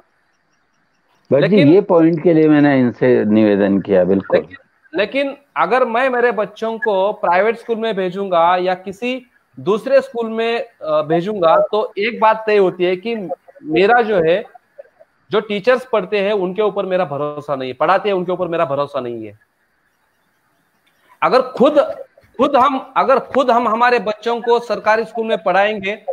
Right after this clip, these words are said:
Speaker 2: तभी जो other जो, अ, government servant है या parents है या society है, उनका आपके ऊपर भरोसा बढ़ जाएगा कि ये जो पढ़ा रहे हैं, ये सही पढ़ा रहे हैं।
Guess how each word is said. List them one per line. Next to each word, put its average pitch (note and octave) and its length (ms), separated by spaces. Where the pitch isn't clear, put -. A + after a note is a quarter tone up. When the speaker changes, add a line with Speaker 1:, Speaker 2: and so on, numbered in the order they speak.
Speaker 2:
तभी B3+ 220
जो C4 380
other F#3 420
जो, A#3 140
अ, A#3+ 300
government G#3 300
servant G3 420
है G3 140
या F#3+ 120
parents F3+ 520
है F#3 160
या F3+ 120
society F#3+ 540
है, F3 240
उनका G#3+ 240
आपके A#3 480
ऊपर A#3 260
भरोसा G#3 380
बढ़ F#3+ 200
जाएगा F#3+ 360
कि G#3+ 360
ये G#3 60
जो G#3 140
पढ़ा F#3+ 320
रहे F#3+ 280
हैं, G#3 120
ये G#3 100
सही F3+ 240
पढ़ा D#3+ 260
रहे B2+ 200
हैं। G#2+ 200